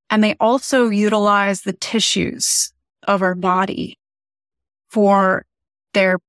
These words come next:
proteins and things like that, right? So you can see how they can cause a lot of damage over time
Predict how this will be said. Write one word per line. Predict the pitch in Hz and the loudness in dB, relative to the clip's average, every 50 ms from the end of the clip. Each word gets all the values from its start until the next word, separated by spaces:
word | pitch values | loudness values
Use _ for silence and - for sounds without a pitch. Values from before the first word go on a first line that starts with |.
| _ _ _ _ | _ _ _ _
proteins | - - - 208 196 190 - - - 139 147 - _ - | -10 -4 -2 -2 -2 -2 -4 -6 -4 -4 -6 -8 _ -8
and | 185 185 | -6 -4
things | - 185 185 - | -2 -2 -2 -2
like | - 175 - _ | -4 -6 -4 _
that, | - - 131 - - _ | -4 -4 -4 -6 -6 _
right? | 190 202 208 208 208 | -2 -2 -2 -2 -2
So | - - | -2 -2
you | 202 202 208 190 | 0 0 0 -2
can | - - 214 202 | 0 0 0 0
see | 190 - - - - 277 254 226 202 | 0 -4 -4 0 2 2 4 4 2
how | 196 175 202 196 196 | 0 0 0 0 0
they | 196 196 190 | 0 -2 -2
can | - 208 196 196 | 0 -2 -2 -2
cause | - - 196 190 196 196 185 185 | -2 -2 -2 0 0 0 -2 -2
a | 190 | -4
lot | 190 190 196 | -4 -4 -4
of | 190 180 | -6 -4
damage | - 196 202 214 208 196 202 196 180 - - - _ _ _ _ _ _ _ _ _ _ | -2 0 2 2 2 0 0 -2 -4 -4 -6 -6 _ _ _ _ _ _ _ _ _ _
over | - 196 190 175 196 196 | 0 0 0 0 -2 -4
time | - - 262 269 269 233 208 196 196 196 202 202 | -2 0 2 2 4 4 2 2 0 0 -2 -2